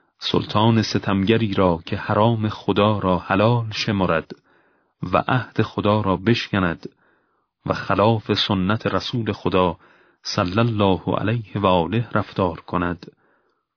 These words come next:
و در میان بندگان خدا به گناه و ستم عمل کند و آن شخص بیننده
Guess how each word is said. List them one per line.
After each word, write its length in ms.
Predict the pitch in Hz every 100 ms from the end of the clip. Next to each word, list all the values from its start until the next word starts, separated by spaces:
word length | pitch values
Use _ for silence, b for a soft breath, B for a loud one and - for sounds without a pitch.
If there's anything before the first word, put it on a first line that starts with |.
| _ _ -
و 60 |
در 180 | 92 90
میان 460 | 85 87 101 107 98
بندگان 680 | 95 90 85 95 104 101
خدا 460 | 92 92 95 101 90 b b b b -
به 100 | 95
گناه 580 | 92 92 98 120 110 107
و 40 |
ستم 540 | - - 98 131 139 -
عمل 220 | 110 101
کند 540 | 92 - 98 98 95 - _ _ _ _ _ _ _ -
و 120 | 104
آن 340 | - 104 87 82
شخص 440 | - 123 - -
بیننده 720 | 104 101 95 95 87 101 110